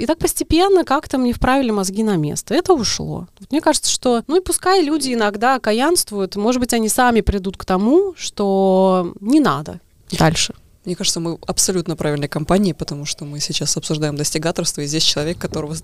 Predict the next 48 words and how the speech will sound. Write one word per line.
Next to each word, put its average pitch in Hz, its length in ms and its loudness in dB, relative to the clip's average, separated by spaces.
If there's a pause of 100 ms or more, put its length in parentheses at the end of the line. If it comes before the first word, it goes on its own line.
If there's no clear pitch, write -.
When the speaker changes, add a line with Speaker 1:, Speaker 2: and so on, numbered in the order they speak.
Speaker 2:
с-, 185 300 -4
тренер 196 340 0
не 160 100 -8
смог 180 280 -4
остановить 170 400 -4
спустя - 240 -6
три - 180 -8
часа - 220 0
в - 40 -6
спортзале. - 520 -8 (220)
Speaker 1:
Он 170 100 -2
Speaker 2:
Ой. 240 100 4
Speaker 1:
меня 269 160 2
не 269 100 0
пытался 330 420 0
остановить. 196 460 0
Speaker 2:
А, 233 60 0
Speaker 1:
Вот, 302 120 0 (140)
Speaker 2:
да, 254 80 0
Speaker 1:
вот 392 80 2
Speaker 2:
да, 269 120 2
Speaker 1:
в - 40 2
чём 202 160 0 (100)
Speaker 2:
<laughs> - 40 -18
он 320 120 2
не 311 80 -2
старался. 247 220 2
Speaker 1:
самое, 233 300 2
м, 196 220 0
интересное, 190 580 2
да. 196 220 0 (260)
Speaker 2:
Ну 202 60 0
вот 214 100 2
у 196 60 2
меня 220 180 0
возникает 240 400 0
такой 180 220 -2
вот 165 140 -4
сразу 156 340 -2
супер - 360 -4
вопрос 160 300 0
на 208 60 0
эту 165 160 -2
тему. 151 280 -4
Как - 220 -2
отличить 220 480 -2
тогда 165 280 -4
достижение, 180 800 0